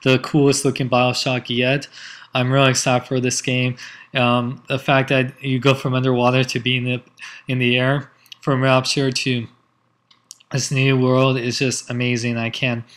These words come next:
wait for it. Sony also showed off the new, um, uh, N B A two K twelve with move support with Kobe Bryant there. Very cool. N B A two K, uh, or two eleven, whatever. Those games are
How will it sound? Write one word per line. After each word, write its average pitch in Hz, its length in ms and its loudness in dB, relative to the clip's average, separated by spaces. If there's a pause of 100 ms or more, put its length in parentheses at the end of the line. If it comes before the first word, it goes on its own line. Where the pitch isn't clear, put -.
(240)
wait 127 220 4
for 123 260 -2
it. 123 140 -2 (480)
Sony 151 420 2
also 135 360 2
showed 131 280 2
off 127 300 2 (240)
the 135 80 -4
new, 131 320 4
um, 127 340 0 (500)
uh, 127 540 4
N 135 160 0
B 135 200 6
A 131 160 6
two 135 260 -2
K 131 260 0
twelve 135 480 -2 (300)
with 131 100 2
move 151 260 4
support 135 460 -2
with 120 140 0
Kobe 131 240 0
Bryant 135 380 2
there. 139 280 0 (340)
Very 135 280 4
cool. 131 320 0 (240)
N 139 160 -2
B 143 120 6
A 135 200 8
two 131 260 0
K, 135 440 -2
uh, 123 340 -2
or 117 80 -2
two 139 160 -4
eleven, 127 340 0 (240)
whatever. 131 320 2
Those 139 240 4
games 135 320 0
are 123 320 0